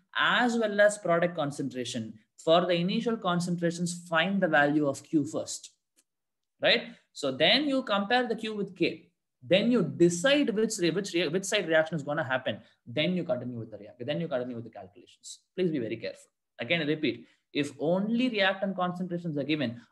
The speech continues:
or if only product concentrations are given, you can easily predict which side the reaction is gonna move, right?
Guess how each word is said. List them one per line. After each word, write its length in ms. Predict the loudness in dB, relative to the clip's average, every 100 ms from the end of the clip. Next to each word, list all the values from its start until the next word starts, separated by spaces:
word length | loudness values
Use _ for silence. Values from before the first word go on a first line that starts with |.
| 2
or 140 | 2
if 80 | 2 -2
only 600 | 0 0 2 2 2 0
product 420 | 0 0 2 0
concentrations 640 | -2 -2 -2 -2 -4 -2 -2
are 60 |
given, 340 | -2 -4 -4 -6 -8
you 160 | 0 0
can 140 | 0
easily 300 | -4 -2 -2
predict 480 | -2 0 0 -2 -6
which 160 | -6 -4
side 180 | -4 -2
the 60 |
reaction 260 | -2 -2 -4
is 60 |
gonna 200 | -6 -4
move, 220 | -2 -2 -6 -14 _ _ _ 2
right? 200 | 2